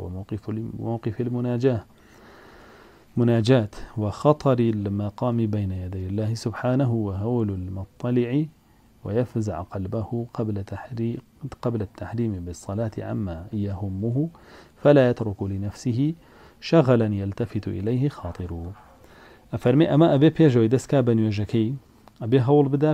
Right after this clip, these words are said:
پێشەوەی ئەڵڵاهو ئەکبەر بکاوی حرامدا ببەستێ، نەفسی خۆی بێنێتە پێش چاوی خۆی و قیامەت بێنێتە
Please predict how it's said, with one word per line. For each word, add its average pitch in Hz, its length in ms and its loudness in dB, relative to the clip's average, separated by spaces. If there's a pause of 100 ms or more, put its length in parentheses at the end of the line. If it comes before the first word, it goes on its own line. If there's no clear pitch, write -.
(100)
پێشەوەی 113 440 0 (300)
ئەڵڵاهو 107 320 0
ئەکبەر 113 300 0
بکاوی 110 340 -2
حرامدا 117 440 4
ببەستێ، 98 420 -4 (920)
نەفسی - 540 2
خۆی 170 220 4 (1900)
بێنێتە 165 580 6 (420)
پێش 131 200 -2 (100)
چاوی 156 380 0
خۆی 160 220 0
و 160 40 -2 (100)
قیامەت 127 400 -2
بێنێتە 123 280 -6